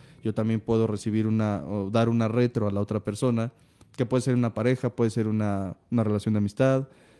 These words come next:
eh, laboral incluso, de cualquier índole. Y entonces dentro de lo que cada quien identifica que aporta para la relación,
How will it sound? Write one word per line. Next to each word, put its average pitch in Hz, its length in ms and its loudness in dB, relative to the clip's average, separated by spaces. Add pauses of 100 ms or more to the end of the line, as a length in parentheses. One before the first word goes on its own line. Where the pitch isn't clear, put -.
(100)
eh, 104 320 0
laboral 110 480 4
incluso, 127 640 0
de 117 100 0
cualquier 117 340 2
índole. 120 320 2 (1400)
Y 123 80 4
entonces 127 420 4
dentro 117 240 2
de 110 60 2
lo 104 140 -2
que - 100 -14
cada 123 240 2
quien 120 320 0 (400)
identifica 113 600 0
que 117 100 -4
aporta 120 420 -2
para 104 160 -4
la 107 140 -2
relación, 120 520 -2